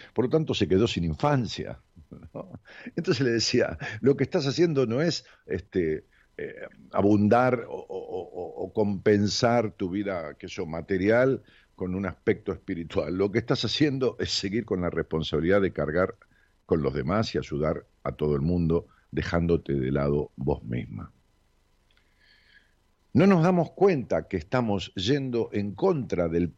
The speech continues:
camino nuestro, ¿no? Este, eh, este, este posteo, eh, eh, que hicimos hoy, este, y que lo redactó, eh, Gabriela, mu-, mu-, muy, ella me dice, "Estaba pensando",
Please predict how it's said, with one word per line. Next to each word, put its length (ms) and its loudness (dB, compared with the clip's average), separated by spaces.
camino 440 0
nuestro, 640 -4
¿no? 360 -4
Este, 640 0
eh, 220 -6
este, 400 2
este 200 2
posteo, 800 0
eh, 180 -6
eh, 280 0
que 100 -2
hicimos 420 0
hoy, 400 4
este, 480 -4
y 60 0
que 100 0
lo 120 4
redactó, 840 2
eh, 440 -14
Gabriela, 500 2
mu-, 460 -8
mu-, 420 -4
muy, 160 6
ella 100 8
me 120 6
dice, 220 2
"Estaba 280 2
pensando", 800 2